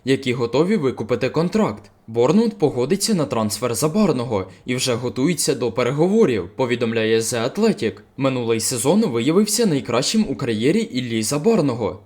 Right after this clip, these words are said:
Український футболіст провів майже всі матчі у складі Борнмута без замін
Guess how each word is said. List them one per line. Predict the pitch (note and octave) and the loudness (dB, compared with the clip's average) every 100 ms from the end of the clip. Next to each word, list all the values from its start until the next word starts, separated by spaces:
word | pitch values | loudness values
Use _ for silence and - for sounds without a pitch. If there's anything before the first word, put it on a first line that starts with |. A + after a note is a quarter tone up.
| _ | _
Український | - A#2+ C3 B2 A#2+ A2 - A2 | -8 -2 -2 -2 -4 -4 -4 -4
футболіст | - B2+ A#2 C#3+ G#3 - | -2 0 2 2 0 -2
провів | C#3+ C3 A#2 A2 | 0 0 0 -2
майже | A2+ G#2+ G2+ | 0 -2 -2
всі | A#2 - B2+ | -4 -2 0
матчі | A2 B2+ D3 A3 | 0 0 -2 -4
у | C#3+ | -4
складі | C#3 - A#2 A2 | -4 -2 -2 -2
Борнмута | G2+ A#2+ D3+ G3+ G#3+ G#3+ | 0 2 2 0 0 -2
без | B2 A2 | 0 -2
замін | G#2 C#3 G#3 G#3 G2+ | 0 2 2 2 -2